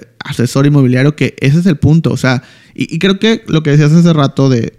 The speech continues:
de que no tenías esta formación de ventas, ¿no? Sino más de abogado, creo que al-, o sea, se vuelve un, un valor muy grande. Porque entonces confío en ti como abogada más que como vendedora. Entonces, ese es,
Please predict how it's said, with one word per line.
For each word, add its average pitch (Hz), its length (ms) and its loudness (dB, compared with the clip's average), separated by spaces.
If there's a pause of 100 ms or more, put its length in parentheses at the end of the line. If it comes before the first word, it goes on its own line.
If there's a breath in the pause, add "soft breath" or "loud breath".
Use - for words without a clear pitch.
de 120 180 -4
que 117 140 -6
no 131 180 -2
tenías 135 180 0
esta 131 140 -2
formación 127 320 -2
de 127 320 -6
ventas, 131 680 -4
¿no? 131 160 -6
Sino 123 220 -6
más 120 180 -6
de 123 60 -6
abogado, 127 500 -6
creo 135 220 -4
que - 80 -4
al-, 147 120 -2 (340)
o 139 100 -10
sea, 123 100 -8
se - 200 -6
vuelve 123 240 -2
un, 143 200 -6 (540 soft breath)
un 131 180 -2
valor 135 440 -2
muy 135 200 -6
grande. 110 460 -12 (140)
Porque - 520 -10
entonces 131 220 -4
confío 135 300 -2
en 135 80 -6
ti 139 100 -2
como 147 300 -6
abogada 131 720 -6 (680 soft breath)
más 143 380 -2
que 165 140 -6
como 131 260 -6
vendedora. 127 680 -2 (180)
Entonces, 139 460 0
ese 160 280 0
es, 165 140 -2